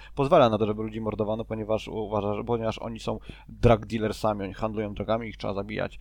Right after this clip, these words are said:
Ludzie zabijają, nie ma żadnych konsekwencji z tego tytułu, tak? Więc to nie jest tak jakby hipotetyczna sytuacja, w której doprowadzasz do takiego, nie wiem, dzikiego zachodu, gdzie każdy,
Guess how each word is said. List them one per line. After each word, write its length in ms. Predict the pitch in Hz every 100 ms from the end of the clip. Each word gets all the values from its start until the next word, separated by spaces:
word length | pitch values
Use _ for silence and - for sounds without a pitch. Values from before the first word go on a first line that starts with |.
| - -
Ludzie 120 | 156
zabijają, 400 | 147 110 107 110
nie 100 | 107
ma 200 | 104 101
żadnych 240 | 101 101 98
konsekwencji 440 | 101 - 104 -
z 40 | -
tego 180 | 113 110
tytułu, 300 | 113 117 110
tak? 160 | 123
Więc 120 | 123
to 80 | -
nie 80 | 165
jest 200 | 175 -
tak 180 | - -
jakby 180 | 123 123
hipotetyczna 640 | - 123 127 - - 117
sytuacja, 460 | 117 113 117 - 104
w 60 |
której 280 | - 127 110 - - -
doprowadzasz 460 | 113 113 113 110 110
do 120 | 107
takiego, 360 | 101 104 110 104
nie 100 | 104
wiem, 120 | 98
dzikiego 360 | - - 110 107
zachodu, 360 | 107 110 107
gdzie 220 | 107 113 - - -
każdy, 520 | 113 98 104 104 104